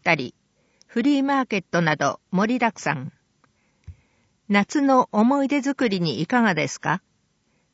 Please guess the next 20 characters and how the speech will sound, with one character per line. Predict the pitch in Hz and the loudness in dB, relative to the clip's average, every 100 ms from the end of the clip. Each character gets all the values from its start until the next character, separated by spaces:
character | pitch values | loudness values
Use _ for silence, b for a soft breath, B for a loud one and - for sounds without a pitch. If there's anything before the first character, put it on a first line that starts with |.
| _ - | _ -2
日 | 240 262 226 | 0 2 0
時、 | 165 156 - _ _ _ | 0 -4 -4 _ _ _
八 | - - 294 | -6 -2 -2
月 | 285 285 | 0 -2
十 | 254 277 247 | 0 0 2
九 | 254 | 2
日 | 226 190 156 | 2 2 -2
月 | 165 160 208 | -2 -2 0
曜、 | 190 175 139 - _ _ _ _ | 2 2 0 -6 _ _ _ _
十 | 269 285 | 0 2
四 | 277 214 | 2 2
時 | 160 | -2
三 | - 226 220 | 0 0 2
十 | 220 | 0
分 | - 175 165 147 | -2 -2 -2 -2
か | 156 | -2
ら | 147 | -2
十 | 143 202 190 | 0 0 2
六 | 180 - 160 | 0 -2 -4
時、 | 147 - | -6 -8